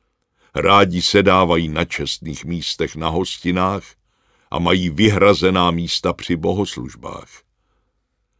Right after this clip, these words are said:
Jak mají rádi, když je lidé zdraví a oslovují mistře. Ale vy se tak titulovat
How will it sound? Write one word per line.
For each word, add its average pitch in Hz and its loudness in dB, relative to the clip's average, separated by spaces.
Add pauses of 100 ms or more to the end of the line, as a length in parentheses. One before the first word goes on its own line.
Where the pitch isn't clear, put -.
(160)
Jak 117 2
mají 110 6
rádi, 107 6
když 73 -6
je 73 0
lidé 78 -2
zdraví 82 -2
a - -14
oslovují 76 -4 (280)
mistře. - -6 (1200)
Ale 95 2
vy 98 2
se 113 4
tak - -10
titulovat 92 0